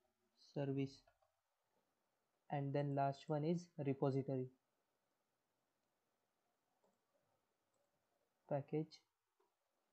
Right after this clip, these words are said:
रिपॉजिटरी। तो हम step by step चलने वाले हैं। अ, इसमें हम कोई exceptional handling नहीं सीखने वाले हैं या हम authentication वगैरह नहीं करने वाले, ठीक है। एक basic application जो हम CRUD application backend में बनेंगे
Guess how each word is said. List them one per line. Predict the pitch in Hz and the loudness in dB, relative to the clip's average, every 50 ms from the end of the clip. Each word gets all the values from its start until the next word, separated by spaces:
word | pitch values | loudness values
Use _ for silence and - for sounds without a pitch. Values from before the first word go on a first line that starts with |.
| _ _ _ - 156 | _ _ _ -6 -4
रिपॉजिटरी। | 147 147 143 143 - - 151 143 143 143 143 139 139 147 147 160 170 175 170 - - - - - - - - - - - 147 139 135 - 139 139 - - - - - - - - | -2 -2 -2 -4 -4 -6 -4 -4 -2 -2 -2 -2 -2 -2 0 0 -2 -2 -6 -10 -18 -20 -18 -18 -18 -18 -18 -14 -6 -2 -2 0 0 -2 -6 -10 -10 -14 -20 -20 -20 -20 -6 -2
तो | - 156 | 0 0
हम | 151 | 0
step | - - 156 143 135 | 2 2 2 4 6
by | 160 156 | 4 4
step | 151 - 160 156 | 4 2 0 0
चलने | - - 151 147 147 | 2 2 2 4 4
वाले | 147 143 139 139 147 | 4 4 4 4 2
हैं। | 170 175 - - - - _ _ _ _ _ _ _ _ | -2 -2 -6 -12 -20 -20 _ _ _ _ _ _ _ _
अ, | - 143 139 139 143 - - - | -2 0 0 0 -2 -2 -4 -4
इसमें | - - 160 156 | -2 2 2 4
हम | 151 151 | 4 4
कोई | 147 165 156 | 4 2 2
exceptional | 139 - - - 151 - - 160 151 | 2 0 -2 -4 -4 -2 0 0 0
handling | 147 147 139 135 135 143 147 151 151 | 0 0 0 0 2 2 2 4 4
नहीं | 151 151 | 2 2
सीखने | 147 - - - 151 | 0 -2 -4 -2 0
वाले | 147 143 143 143 143 | 2 2 2 2 0
हैं | 143 | 0
या | 143 143 143 143 143 143 143 147 147 | 0 2 4 4 4 4 2 0 0
हम | 147 147 160 180 185 - _ _ _ - - | -2 -2 -2 -2 -4 -6 _ _ _ -6 -4
authentication | 143 156 170 160 156 156 156 147 147 139 - 151 147 | -4 0 2 4 4 4 4 4 2 0 0 0 0
वगैरह | 139 135 143 147 147 | 2 2 2 2 2
नहीं | 143 139 | 0 -2
करने | 139 147 135 135 | -2 -4 -4 -4
वाले, | 131 131 127 131 135 135 - _ _ _ _ _ _ | -4 -4 -4 -6 -8 -10 -14 _ _ _ _ _ _
ठीक | - 160 156 | 2 4 6
है। | 160 151 | 6 6
एक | 143 135 | 4 4
basic | 135 139 135 - 151 | 2 0 2 2 2
application | 151 139 - 151 143 143 139 - 151 147 143 | 2 2 2 2 0 0 0 -2 -2 -2 0
जो | 143 147 | 2 2
हम | 147 143 | 2 0
CRUD | 143 147 143 143 | 0 0 0 2
application | 143 131 - - 139 143 - - 151 143 | 0 0 0 -2 -4 -4 -4 -8 -6 -4
backend | 139 131 - - 147 143 | -4 -4 -4 -6 -8 -8
में | 147 147 | -6 -6
बनेंगे | 147 143 143 139 139 156 175 | -6 -8 -10 -10 -10 -10 -10